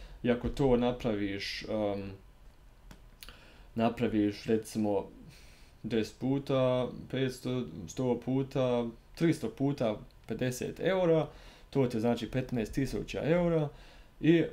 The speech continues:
onda to znači da nisi prešao tu granicu. Onda si još u Kleingewerbe. To je mali obrt, možeš reći. Am, i taj mali obrt samo znači da ti nećeš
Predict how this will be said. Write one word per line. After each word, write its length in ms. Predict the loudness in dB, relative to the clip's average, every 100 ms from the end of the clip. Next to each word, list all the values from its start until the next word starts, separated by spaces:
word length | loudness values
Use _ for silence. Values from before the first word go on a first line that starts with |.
| 0
onda 360 | 2 4 2
to 220 | 2 0
znači 380 | 2 2 2 0
da 120 | 0
nisi 280 | 2 2 0 -4
prešao 320 | -6 -2 -2
tu 260 | 0 2
granicu. 560 | 2 4 4 2 -2 -12 -14 -20 -20 -14
Onda 220 | -4 -2 0
si 120 | 2
još 240 | 0 0
u 80 | -4
Kleingewerbe. 840 | -2 2 4 2 0 0 -2 -4 -10 -18 -20 -16 -16 -16 -20 -20 -20 -20 -20 -6
To 160 | 6 6
je 60 |
mali 360 | 8 8 8 6
obrt, 400 | 4 2 -6 -14 -16 -18 -20 -14
možeš 300 | -10 -8 -8
reći. 280 | -12 -16 -18 -18 -18 -18 -18 -20 -20 -10
Am, 880 | -2 2 2 4 2 4 4 2 0 -4 -18 -20 -20 -20 -20 -20 -20 -20 -20 -10
i 140 | -4 0
taj 240 | 4 4
mali 220 | 4 4
obrt 260 | 2 0 -2
samo 220 | 2 2
znači 440 | 2 2 0 0 -2
da 180 | -2
ti 200 | 0 2
nećeš 440 | 4 2 0 -2